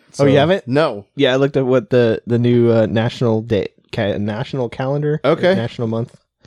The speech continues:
Speaker 2: Oh,
Speaker 1: Whatever
Speaker 2: there's
Speaker 1: the fuck
Speaker 2: some
Speaker 1: it
Speaker 2: good
Speaker 1: is.
Speaker 2: stuff in here.
Speaker 1: Right. So we can talk about one thing, a couple things, and then we can go.
Speaker 2: There's a good one in here.
Speaker 1: I know.
Speaker 2: It's relative.
Speaker 1: I saw it.
Speaker 2: That's cool.
Speaker 1: So, uh, that's why I put that one on there.
Speaker 2: Okay.
Speaker 1: Um,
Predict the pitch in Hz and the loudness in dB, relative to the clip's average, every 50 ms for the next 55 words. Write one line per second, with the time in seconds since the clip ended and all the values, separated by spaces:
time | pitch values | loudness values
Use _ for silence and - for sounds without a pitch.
0 | _ _ _ _ _ - 170 208 226 - - 247 - - - 285 277 156 - 143 | _ _ _ _ _ -6 -4 -2 0 0 0 0 0 -2 -4 -2 0 0 0 0
1 | 139 - - - 285 277 254 - - 214 208 190 185 175 165 151 165 196 156 - | -2 -4 -10 -12 -12 -12 -8 -4 -2 -2 0 0 0 0 0 0 0 0 0 -2
2 | 117 113 110 160 165 262 - - 220 226 208 202 185 156 135 120 - - 117 123 | -4 -6 -2 -2 -2 0 -2 -2 -2 -2 -2 0 0 0 0 0 0 -2 -2 0
3 | 135 139 165 180 - - 208 202 185 170 156 - - 156 - 180 165 - 175 170 | 0 2 0 0 0 0 0 0 0 -2 -2 -2 -2 -2 -2 -2 -6 -4 -2 -2
4 | 165 160 165 165 - - - - - - - - - _ _ - 147 147 147 143 | -2 -2 -2 -4 -6 -8 -16 -20 -20 -20 -20 -20 -20 _ _ -4 0 0 0 0
5 | 143 131 139 139 131 143 135 139 135 131 131 131 123 - _ _ _ _ _ - | 0 -2 -2 -2 0 2 2 4 4 4 2 0 0 -4 _ _ _ _ _ -8
6 | 277 302 285 247 339 320 277 254 226 190 170 156 147 143 143 131 123 117 107 - | -8 -6 -4 -4 -4 -2 0 0 0 0 2 0 0 0 0 0 0 0 0 0
7 | 120 123 123 120 117 110 107 - _ _ - 214 214 240 320 294 277 226 185 160 | 0 -2 -2 -2 -2 -4 -6 -8 _ _ -6 -6 -4 0 2 2 4 4 2 0
8 | - - 143 120 117 113 113 117 - 107 95 98 98 87 - - _ _ _ - | -2 -2 0 0 0 0 -2 -2 -4 -4 -2 -2 -2 -4 -4 -8 _ _ _ -4
9 | 123 123 - - - 277 240 208 170 147 131 123 147 139 127 120 107 113 117 113 | -4 -4 -4 -6 -6 -2 -2 0 0 0 -2 0 2 2 2 4 2 2 2 2
10 | 107 104 104 101 - _ _ _ - 127 - - 110 104 - - 98 101 - 92 | 0 0 -2 -4 -8 _ _ _ -6 -6 -2 0 -2 0 -2 -2 -4 -2 -2 -2
11 | 95 95 92 90 87 - - - - - - _ _ - 131 127 123 120 117 113 | -4 -4 -4 -6 -8 -10 -16 -20 -20 -20 -20 _ _ 0 0 2 2 2 2 0
12 | 113 | -4